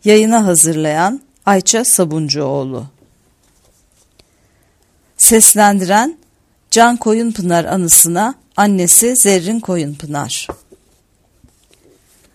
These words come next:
Arka kapak tanıtım yazısını okuyorum.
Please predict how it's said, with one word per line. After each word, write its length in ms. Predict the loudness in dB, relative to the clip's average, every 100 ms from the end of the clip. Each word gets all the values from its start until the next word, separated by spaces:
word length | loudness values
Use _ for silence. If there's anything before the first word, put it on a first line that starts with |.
| _ _ _ _ _ _ _ _ 0
Arka 360 | 2 2 -2
kapak 400 | -2 0 0 0
tanıtım 440 | -4 -4 -4 -6 -4
yazısını 500 | -2 0 0 -2 -10
okuyorum. 580 | -10 -8 -8 -8 -14